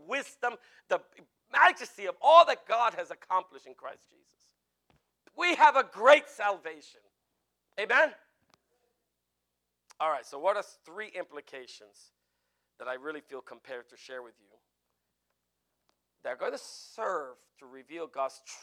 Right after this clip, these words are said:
tremendous special love for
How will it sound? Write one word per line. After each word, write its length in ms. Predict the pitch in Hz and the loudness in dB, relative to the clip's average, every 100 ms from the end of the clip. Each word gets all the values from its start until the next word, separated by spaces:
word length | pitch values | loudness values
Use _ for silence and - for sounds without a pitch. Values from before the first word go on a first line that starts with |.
| - | -20
tremendous 1120 | 185 170 170 175 214 233 214 156 135 - - _ _ | -20 -20 -20 -14 -12 -12 -14 -18 -20 -20 -20 _ _
special 640 | 160 160 - 185 165 160 _ _ _ | -12 -12 -20 -20 -20 -20 _ _ _
love 440 | 135 127 120 117 117 _ _ _ _ _ _ _ | -20 -18 -16 -16 -18 _ _ _ _ _ _ _
for 420 | 135 135 131 123 | -18 -12 -12 -14